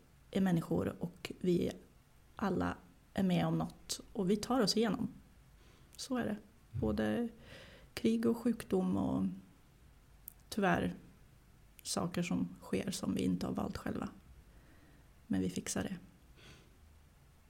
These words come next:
Speaker 2: Det gör
Speaker 1: Du
Speaker 2: vi.
Speaker 1: då?
Speaker 2: Jag tar med mig att...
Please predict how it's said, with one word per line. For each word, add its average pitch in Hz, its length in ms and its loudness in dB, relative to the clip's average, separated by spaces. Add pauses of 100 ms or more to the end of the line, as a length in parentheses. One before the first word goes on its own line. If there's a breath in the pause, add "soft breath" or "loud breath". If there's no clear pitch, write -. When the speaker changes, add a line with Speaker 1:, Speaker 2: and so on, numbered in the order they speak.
(440 soft breath)
Speaker 2:
Det - 100 0
gör 190 80 4
Speaker 1:
Du 240 80 6
Speaker 2:
vi. 247 60 2
Speaker 1:
då? 208 160 -4 (1600 loud breath)
Speaker 2:
Jag 80 460 10
tar 101 140 10
med 82 260 12
mig 71 420 8
att... - 760 2